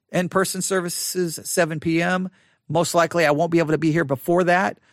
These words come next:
So it'll be just that one service at seven P M, and we'll probably do something with the Bible study exercise and, uh, Joseph and, um, his whole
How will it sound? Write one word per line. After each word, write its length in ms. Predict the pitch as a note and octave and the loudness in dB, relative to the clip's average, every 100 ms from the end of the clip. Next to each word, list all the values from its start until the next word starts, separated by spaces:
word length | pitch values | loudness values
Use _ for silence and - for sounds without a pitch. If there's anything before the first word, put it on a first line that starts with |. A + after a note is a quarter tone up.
| _ - | _ -8
So 200 | - C3+ | -2 0
it'll 140 | C#3 | 2
be 140 | C3+ | 0
just 260 | B2 D3 - | -2 -2 0
that 160 | B2+ G#2+ | -2 -2
one 200 | C#3+ D3+ | -2 -2
service 340 | - C#3+ D3 | -2 -2 -4
at 60 | B2+ | -4
seven 260 | D#3 D3 | -4 -4
P 160 | C#3+ D#3 | -4 -2
M, 180 | D#3 D3+ | -2 -4
and 120 | C3 | -6
we'll 160 | A2+ A2+ | -10 -14
probably 720 | - - F3+ E3+ A3 F3+ D#3+ | -20 -8 -2 2 2 2 -2
do 180 | B2+ C3 | -2 -6
something 640 | A#2 - A2+ A#2 - A2 B2 _ _ _ _ _ | -6 -6 -6 -8 -12 -12 -14 _ _ _ _ _
with 200 | C#3 D3 | -2 -2
the 40 | C3 | -2
Bible 300 | A#2+ B2 B2+ | -2 -2 -2
study 280 | B2+ A#2 | -4 -2
exercise 800 | B2+ A#2+ - - - - - - _ _ _ - | -4 -6 -10 -10 -10 -10 -10 -12 _ _ _ -12
and, 260 | B2+ A2 A#2 | -8 -6 -6
uh, 80 | |
Joseph 680 | A2+ B2 C#3 B2 B2+ A#2+ - | -6 -2 0 0 -4 -4 -6
and, 240 | - B2+ B2 _ _ _ - _ - | -12 -12 -16 _ _ _ -20 _ -8
um, 300 | G#2 G2+ B2 _ _ _ _ _ | -6 -6 -12 _ _ _ _ _
his 460 | F#3+ C#3+ - - - _ _ _ _ _ _ _ _ _ | -2 0 -2 -10 -16 _ _ _ _ _ _ _ _ _
whole 680 | - C3+ C3 F3 D#3+ C#3+ | -8 -6 2 4 4 2